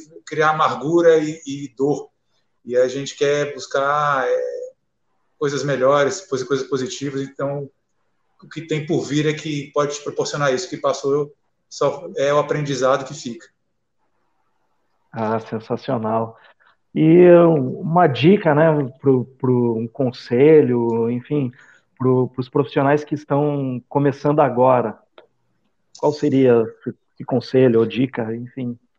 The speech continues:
Speaker 1: Principal pra mim, é, a primeira coisa é começar a entender o que, que você não quer fazer na área. Tá? A segunda coisa é para de atirar pra tudo quanto é lado.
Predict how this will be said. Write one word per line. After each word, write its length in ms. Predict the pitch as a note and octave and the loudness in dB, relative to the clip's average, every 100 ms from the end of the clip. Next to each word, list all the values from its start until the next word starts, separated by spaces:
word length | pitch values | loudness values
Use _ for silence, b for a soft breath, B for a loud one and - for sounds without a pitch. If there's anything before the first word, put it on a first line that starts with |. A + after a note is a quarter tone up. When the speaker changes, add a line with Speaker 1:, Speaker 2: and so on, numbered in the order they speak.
| _ _ _ _ _ _ _ | _ _ _ _ _ _ _
Speaker 1:
Principal 520 | E3+ F3+ F#3+ - F3 | -8 -6 -4 2 2
pra 160 | F3+ E3+ | 4 0
mim, 160 | E3+ F#3 | 0 -2
é, 80 | |
a 120 | F#3+ - | -2 -2
primeira 340 | F3 G3 A3 | -4 0 0
coisa 440 | G3+ G3+ G3+ G#3 | 2 2 4 4
é 120 | F#3+ B3+ | 4 2
começar 340 | F#3 F3+ G3+ | -2 -2 -2
a 20 | |
entender 240 | G3 F3 F#3+ | -4 -2 -2
o 60 | |
que, 100 | G3 | -2
que 100 | - | -6
você 240 | E3+ G3 G#3 | -6 -2 0
não 320 | F#3+ G#3+ B3 | 2 2 2
quer 200 | - G3+ | 2 2
fazer 380 | - F#3 C#3 E3 | 4 2 2 0
na 140 | C3+ | -2
área. 260 | A2 G#2 G#2+ _ _ _ _ _ _ _ _ _ _ _ _ _ - | -4 -8 -16 _ _ _ _ _ _ _ _ _ _ _ _ _ -10
Tá? 320 | A#2+ D3+ - | -8 -8 -10
A 80 | A#2+ | -14
segunda 420 | - D3 G3+ G3 | -10 -2 2 2
coisa 260 | G3+ G3 | 2 2
é 60 | G3 | 2
para 340 | - G3 G#3 | 2 2 4
de 80 | G3 | 2
atirar 360 | G3 G3 F3 F3 | 0 2 4 4
pra 100 | F3 | 2
tudo 240 | F3 E3 | 0 -8
quanto 240 | - E3+ E3 | -6 0 2
é 60 | |
lado. 300 | C#3 A#2 A2 | 2 -2 -6